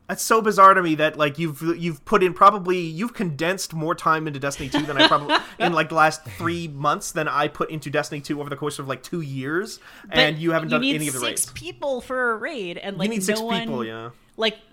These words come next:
Speaker 2: the only way that I could do it would just be go on, like, L F G or whatever, because, um, you know, we have people who play at the office, but, like, half of them play P C.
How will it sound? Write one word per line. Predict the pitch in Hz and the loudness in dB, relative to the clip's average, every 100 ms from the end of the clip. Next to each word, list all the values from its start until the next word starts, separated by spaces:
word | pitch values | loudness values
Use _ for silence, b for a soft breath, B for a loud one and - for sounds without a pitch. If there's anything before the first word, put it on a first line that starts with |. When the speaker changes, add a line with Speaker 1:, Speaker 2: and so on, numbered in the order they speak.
| 202 - | -20 -12
Speaker 2:
the | 190 214 | -6 -6
only | 226 247 | -6 -10
way | 240 196 190 | -8 -8 -8
that | 175 | -10
I | 170 | -10
could | 180 147 | -12 -12
do | 160 | -10
it | 214 151 131 | -8 -10 -12
would | 151 | -16
just | 151 143 - | -16 -18 -16
be | 156 | -14
go | 156 151 | -12 -12
on, | 147 | -12
like, | 147 - | -14 -14
L | 151 147 | -12 -12
F | - | -12
G | - 202 254 | -12 -10 -6
or | 175 | -6
whatever, | 135 135 131 131 127 139 - | -6 -8 -10 -10 -10 -12 -16
because, | 156 - 156 135 - - - | -20 -16 -16 -14 -18 -20 -18
um, | 147 139 131 131 - _ _ _ _ _ _ _ | -16 -14 -16 -16 -20 _ _ _ _ _ _ _
you | 165 | -12
know, | 180 | -10
we | 139 170 | -8 -8
have | 190 165 | -8 -10
people | 170 151 160 | -12 -14 -14
who | 143 | -16
play | - 139 131 127 135 _ _ _ - - _ _ | -12 -10 -10 -12 -16 _ _ _ -20 -20 _ _
at | 143 143 | -14 -10
the | 120 | -6
office, | 196 - 156 139 143 | -4 -4 -8 -10 -14
but, | - - | -16 -14
like, | 127 - | -14 -12
half | - 156 214 | -8 -8 -8
of | |
them | 165 147 | -10 -10
play | 156 131 | -12 -14
P | - 123 | -14 -14
C. | - - 156 - 175 | -14 -16 -16 -18 -20